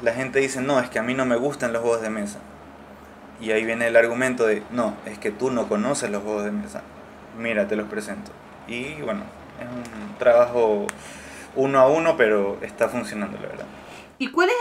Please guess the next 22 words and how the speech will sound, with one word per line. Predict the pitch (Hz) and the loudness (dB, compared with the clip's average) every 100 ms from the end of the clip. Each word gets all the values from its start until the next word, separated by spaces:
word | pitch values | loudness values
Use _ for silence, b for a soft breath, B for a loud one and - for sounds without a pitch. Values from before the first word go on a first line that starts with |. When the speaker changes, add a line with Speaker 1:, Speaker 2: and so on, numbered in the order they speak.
| 466 | 2
Speaker 2:
el | 302 | 4
modelo | 277 277 285 294 320 330 226 | 4 4 2 4 4 4 2
de | 269 | 0
negocio | 262 254 269 277 - 294 269 269 269 269 - - - | 2 4 4 4 0 2 6 8 10 8 4 -6 -8
en | 226 233 | -4 -2
relación | 220 208 202 262 | 0 0 0 0
a | 262 | 2
los | 254 | 2
juegos | 254 254 247 | 4 2 2
de | 233 | -2
mesa | 233 254 285 | 0 0 -2
que | 247 | -4
utilizan? | 240 233 214 240 240 - 277 339 B B B B | -8 -8 -6 -6 -4 0 0 -2 B B B B
Eh, | 233 226 226 220 220 214 165 | 2 4 6 4 4 2 0
no | 226 226 | -6 -4
sé, | - 202 - _ | -2 -4 -4 _
¿tienen | - 233 233 226 220 | 0 0 0 -2 0
una | 196 | 2
ludoteca, | 202 185 185 269 269 262 220 - 196 | 4 2 4 4 2 4 6 8 6
arriendan | 202 269 269 247 226 | 6 4 2 2 -2
juegos, | 226 240 220 208 208 214 - _ - | -2 -4 -2 0 2 0 -4 _ -2
eh, | 202 185 180 180 175 | 0 2 0 -2 -4